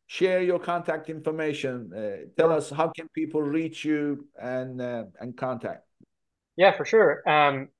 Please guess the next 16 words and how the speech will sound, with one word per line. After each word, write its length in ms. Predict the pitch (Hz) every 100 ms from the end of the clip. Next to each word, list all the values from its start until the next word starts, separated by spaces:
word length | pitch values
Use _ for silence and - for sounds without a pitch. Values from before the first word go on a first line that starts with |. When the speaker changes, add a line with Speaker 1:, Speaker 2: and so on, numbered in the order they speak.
| _
Speaker 2:
and 120 | 175
yes, 160 | 175 -
it's 120 | 165
been, 300 | - 160 143 -
it's 160 | 147 -
been 140 | 156
a 60 | 135
pleasure. 480 | 147 147 143 135 135
Hopefully 300 | 175 175 170
we 100 | 143
can 120 | 143
do 80 | 143
this 180 | 135
again 300 | 139 139 139
and 160 | 131 127
maybe 420 | 135 139 131 123